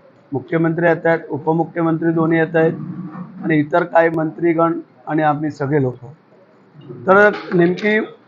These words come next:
गडावरती कार्यक्रम असल्यामुळे आम्हाला काही पूर्वतयारी करावी लागते, कारण ती तयारी करत असताना आपल्याला सगळ्यांना माहिती आहे,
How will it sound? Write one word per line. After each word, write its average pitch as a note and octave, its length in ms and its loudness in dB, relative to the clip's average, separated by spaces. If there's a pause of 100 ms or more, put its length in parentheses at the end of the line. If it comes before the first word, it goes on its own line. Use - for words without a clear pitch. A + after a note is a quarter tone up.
(400)
गडावरती G#3+ 460 8
कार्यक्रम F#3+ 480 4
असल्यामुळे F#3 420 2
आम्हाला E3+ 320 6
काही E3+ 240 0
पूर्वतयारी F#3 680 2
करावी F3 380 4
लागते, D#3+ 300 -2 (880)
कारण F#3+ 220 6
ती G#3 120 -4
तयारी F#3+ 360 4
करत F#3+ 280 2
असताना F3 500 6 (840)
आपल्याला F#3 360 4
सगळ्यांना F3+ 380 2
माहिती D3+ 320 2
आहे, F3+ 160 4